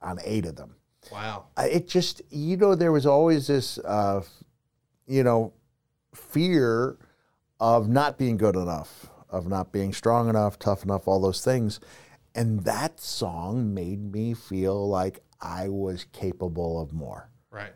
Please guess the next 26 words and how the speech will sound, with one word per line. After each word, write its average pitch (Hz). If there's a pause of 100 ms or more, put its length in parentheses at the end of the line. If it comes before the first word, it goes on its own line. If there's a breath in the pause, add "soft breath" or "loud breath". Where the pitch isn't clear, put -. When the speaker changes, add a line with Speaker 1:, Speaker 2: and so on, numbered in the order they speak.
(180)
Speaker 1:
You 95
know, 90
I 92
mean, 101
there's 104
this 107
line 131
in 117
there 101
that 92
says, 92
"When 104
you 110
gonna 104
make 98
up 95
your 92
mind? 90
When 92
you 92
gonna 87
love 85
you 82
as 80
much 87
as 82